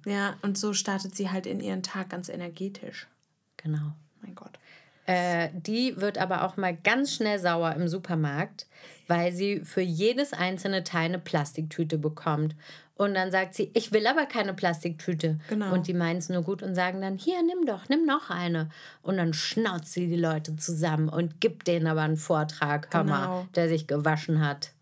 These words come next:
Speaker 1: Aber sowas von, einen, einen Vortrag, nach dem man nicht gefragt hat, erklärt
Speaker 2: Mhm.
Speaker 1: sie den PalästinenserInnen erstmal, wie man sich denn richtig der Umwelt gegenüber verhält.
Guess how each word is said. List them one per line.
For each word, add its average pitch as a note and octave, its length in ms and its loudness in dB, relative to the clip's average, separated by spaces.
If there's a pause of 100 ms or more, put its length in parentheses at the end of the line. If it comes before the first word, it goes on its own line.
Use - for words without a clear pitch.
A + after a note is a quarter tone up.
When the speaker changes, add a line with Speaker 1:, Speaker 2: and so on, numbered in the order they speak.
Speaker 1:
Aber F#3+ 220 -2
sowas G3 340 0
von, F3 240 -6
einen, G3 400 0
einen G3 360 0
Vortrag, G#3 360 -4
nach F#3+ 120 -2
dem G#3+ 140 -4
man G3+ 120 0
nicht G3 140 -2
gefragt F#3+ 480 -4
hat, D#3 320 -4 (560)
erklärt D#3+ 340 2
Speaker 2:
Mhm. - 20 -6
Speaker 1:
sie G#3 80 -2
den G3 140 0
PalästinenserInnen G3 840 0
erstmal, F#3+ 520 -2 (320)
wie G3 80 -2
man G3 160 2
sich F#3 140 -4
denn F#3+ 140 -2
richtig F#3+ 320 -2
der G#3 120 0
Umwelt G#3 360 0
gegenüber E3 340 -4
verhält. E3 640 -6